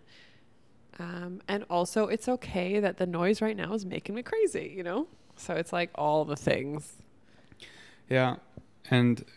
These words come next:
Speaker 2: it gives us the opportunity to, like, really look into it. And I, I, like, I, like, becau-, like, th-, like, like, you know,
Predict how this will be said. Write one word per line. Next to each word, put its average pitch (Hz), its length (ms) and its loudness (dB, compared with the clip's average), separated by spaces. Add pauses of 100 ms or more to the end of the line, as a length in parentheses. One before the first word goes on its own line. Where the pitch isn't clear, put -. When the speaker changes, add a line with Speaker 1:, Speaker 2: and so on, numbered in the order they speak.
(140)
Speaker 2:
it 123 240 0
gives 135 260 2
us 127 440 2 (1160)
the 117 100 2
opportunity 127 800 4
to, 120 160 2
like, 117 200 4
really 127 1300 4
look 117 280 0
into 123 500 4
it. 123 260 4
And 117 160 2
I, 113 160 2
I, 113 200 0
like, 110 300 -2
I, 110 360 0 (400)
like, 113 320 0
becau-, - 320 0
like, 117 220 -2
th-, 117 120 -10 (100)
like, 113 380 -2 (520)
like, 117 280 -8 (1400)
you 131 60 8
know, 143 300 8